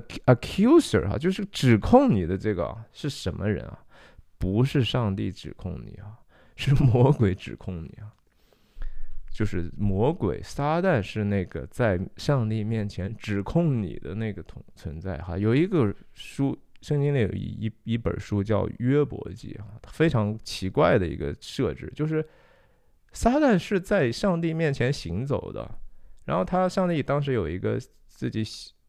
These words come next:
很，怎么说，他认为地上有个叫约伯的人是一个义-，义人哈，挺好的，挺有信心的，挺，人，也，人也是个好人。但是撒旦的说，就是说，“那是因为你对他好啊，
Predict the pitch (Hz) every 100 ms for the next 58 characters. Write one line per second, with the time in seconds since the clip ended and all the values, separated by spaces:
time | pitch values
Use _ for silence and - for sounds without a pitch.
0 | _ _ - - - - 92 87 - 87
1 | 85 104 90 - - - - 143 143 117
2 | 131 139 123 104 92 113 117 135 139 101
3 | 101 95 110 123 - 170 220 - - -
4 | 202 170 - - - - - 143 - -
5 | - - - 202 117 98 - 147 107 -
6 | 107 104 - - 101 90 101 - - -
7 | - - - - 92 95 101 92 107 131
8 | 107 110 104 - - - - 64 - -
9 | - - - _ _ _ _ - 117 113
10 | 104 104 - 139 - - 123 131 131 107
11 | 92 - 104 104 113 110 120 - 233 247
12 | 247 262 180 95 170 180 190 - - -